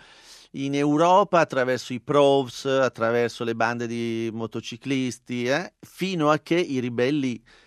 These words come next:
si, diciamo, intrecciano con la cultura politica, soprattutto europea, di lotte di massa,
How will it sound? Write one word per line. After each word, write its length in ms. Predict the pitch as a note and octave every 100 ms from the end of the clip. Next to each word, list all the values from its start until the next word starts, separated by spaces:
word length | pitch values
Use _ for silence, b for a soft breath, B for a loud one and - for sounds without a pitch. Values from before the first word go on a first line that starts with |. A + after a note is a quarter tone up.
| b
si, 600 | - - A#2 A2 A2 G#2+
diciamo, 800 | G#2 G#2+ A#2+ A2 G#2+ G#2+ G#2 G#2
intrecciano 880 | C#3 C3 B2 - D#3 C#3 - A#2 A2
con 320 | - B2+ A2+
la 160 | G#2 G#2
cultura 520 | - A2+ - C#3+ G2+
politica, 800 | - C3 C3 C#3 A2+ G#2+ F#2 F2+
soprattutto 760 | - F2+ - - A#2 - C#3+ - b b b
europea, 1040 | - G2+ A2 A2+ - A2+ F#2+ F#2 G#2 D3+ - b b _
di 180 | F2+
lotte 300 | F#2 - -
di 100 | F2+
massa, 680 | G2 F2+ D#2 - A#2+ B2+